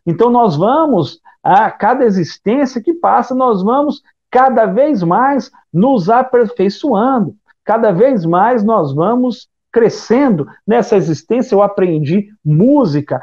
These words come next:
na próxima existência eu aprendo matemática e física, me especializo nisso,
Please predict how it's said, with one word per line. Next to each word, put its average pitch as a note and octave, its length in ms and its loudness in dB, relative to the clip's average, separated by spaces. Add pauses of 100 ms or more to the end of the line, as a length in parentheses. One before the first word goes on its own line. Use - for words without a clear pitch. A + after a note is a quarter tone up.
(160)
na A3 180 0
próxima G#3+ 480 0
existência G3 540 -2
eu G3+ 60 4
aprendo B3 440 0
matemática G3 760 0
e C3 100 -4 (160)
física, G#3 580 -2 (160)
me G3 140 2
especializo F#3 800 0
nisso, G3 380 -2